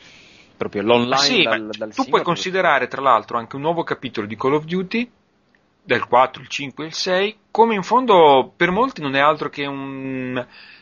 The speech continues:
Speaker 2: un set di mappe nuovo, un set di armi nuovo sostanzialmente. Io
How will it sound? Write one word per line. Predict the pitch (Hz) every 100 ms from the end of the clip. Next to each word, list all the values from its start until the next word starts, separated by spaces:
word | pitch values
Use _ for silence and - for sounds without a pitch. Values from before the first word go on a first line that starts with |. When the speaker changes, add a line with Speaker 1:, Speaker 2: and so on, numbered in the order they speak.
| _
Speaker 2:
un | 139
set | 139 185 180
di | 175
mappe | 156 151 151
nuovo, | 165 185
un | 139
set | 120
di | 113
armi | 117 113 104
nuovo | 120 135 101 95
sostanzialmente. | - - 101 107 107 -
Io | 160 190 226